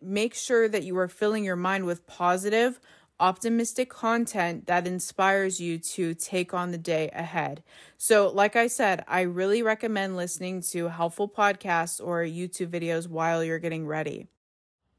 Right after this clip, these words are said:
Another thing that I forgot to mention is that I do drink a gallon of water every single day. I used to be so bad at drinking water. Like, I would have one bottle a day,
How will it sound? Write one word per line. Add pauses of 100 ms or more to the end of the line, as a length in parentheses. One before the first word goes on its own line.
Another
thing
that
I
forgot
to
mention
is
that
I
do
drink
a
gallon
of
water
every
single
day. (420)
I
used
to
be
so
bad
at
drinking
water.
Like,
I
would
have (300)
one
bottle
a
day,